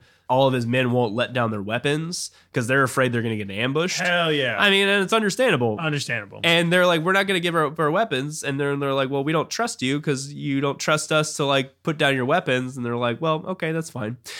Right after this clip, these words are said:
Speaker 1: Uh, so they leave. And instead of going back to Jamestown, they go to, uh, the town of Utenand,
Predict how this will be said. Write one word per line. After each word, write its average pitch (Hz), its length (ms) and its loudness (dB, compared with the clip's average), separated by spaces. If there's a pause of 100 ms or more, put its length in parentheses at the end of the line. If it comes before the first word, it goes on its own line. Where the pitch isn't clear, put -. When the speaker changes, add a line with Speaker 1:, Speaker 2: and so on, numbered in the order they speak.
(220)
Speaker 1:
Uh, 120 220 4
so 135 100 0
they 160 140 2
leave. 117 520 0 (600)
And 143 100 2
instead 160 200 2
of 135 80 0
going 143 200 4
back 143 160 4
to 135 80 -6
Jamestown, 123 680 2
they 117 120 0
go 113 300 2
to, 110 580 0
uh, 110 140 -4
the 110 100 -6
town 113 380 -2
of 101 100 -6
Utenand, 117 600 -6